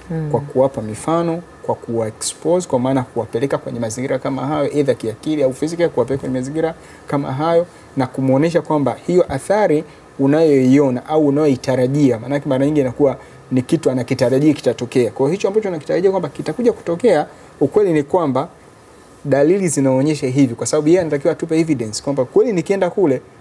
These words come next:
Speaker 2: nitapata madhara. Hebu tujaribu kwenda, tuone kama hayo madhara yatapatikana. Kwa hiyo taratibu anaanza kupata ile,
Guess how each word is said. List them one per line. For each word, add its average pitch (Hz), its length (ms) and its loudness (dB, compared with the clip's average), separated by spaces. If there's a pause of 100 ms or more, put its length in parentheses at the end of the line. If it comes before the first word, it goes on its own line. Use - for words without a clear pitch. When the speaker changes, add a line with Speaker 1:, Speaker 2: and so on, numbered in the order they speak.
Speaker 2:
nitapata 147 400 0
madhara. 123 400 -4 (580)
Hebu 196 180 2
tujaribu 208 380 0
kwenda, 160 400 -2 (720)
tuone 180 200 2
kama 170 220 -2
hayo 156 200 -2
madhara 151 380 0 (140)
yatapatikana. 120 640 -4
Kwa 131 180 -16
hiyo 175 40 2
taratibu 170 680 2 (320)
anaanza 147 340 0
kupata 143 500 0 (140)
ile, 135 300 2